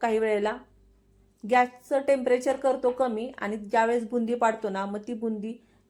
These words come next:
तेलामध्ये पाहिजे अशी फुलत नाही किंवा फुगत नाही. आता इथं बघा, पहिली बॅच आहे ना, मी छान बुंदीची करून घेतली आणि बुंदी मस्त अशी मोत्यासारखी दिसतीये, मस्त सुरेख दिसतीये की नाही ही बुंदी. तर, अ, अशीच आहे ना, याच पद्धतीनं बघा, मी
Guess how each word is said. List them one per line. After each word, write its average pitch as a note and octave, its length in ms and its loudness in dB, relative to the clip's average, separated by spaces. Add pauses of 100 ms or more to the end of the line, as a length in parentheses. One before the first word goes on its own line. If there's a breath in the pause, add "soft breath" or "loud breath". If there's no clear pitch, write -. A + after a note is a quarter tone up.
तेलामध्ये A#3+ 560 4
पाहिजे B3 460 0
अशी B3 220 0
फुलत G3+ 420 -4
नाही A#3+ 240 -6
किंवा A3+ 200 0 (120)
फुगत G#3+ 280 -2
नाही. D#3 140 -8 (380 soft breath)
आता A#3 180 4
इथं C4+ 280 2
बघा, A3 220 4
पहिली B3+ 360 0
बॅच B3+ 300 6
आहे B3+ 80 2
ना, G3+ 140 -4
मी G#3+ 180 -6 (100)
छान B3 280 0 (760 soft breath)
बुंदीची A#3 500 -2
करून B3+ 400 2
घेतली B3+ 400 -6 (100)
आणि G3+ 180 -4
बुंदी A#3 340 -2
मस्त B3+ 440 -4
अशी B3+ 360 -2
मोत्यासारखी A#3+ 920 0
दिसतीये, G#3 540 -2 (300 loud breath)
मस्त B3+ 280 -2
सुरेख D4 340 4
दिसतीये C4 380 -2
की A#3+ 120 0
नाही A3 160 2
ही A3 100 0
बुंदी. G3 300 -2 (420 loud breath)
तर, B3 120 6
अ, C4 320 8 (320)
अशीच C#4+ 360 0
आहे C4+ 120 4
ना, G#3+ 80 0
याच A#3 340 4
पद्धतीनं A3 600 0
बघा, G3 260 0
मी A#3+ 260 -6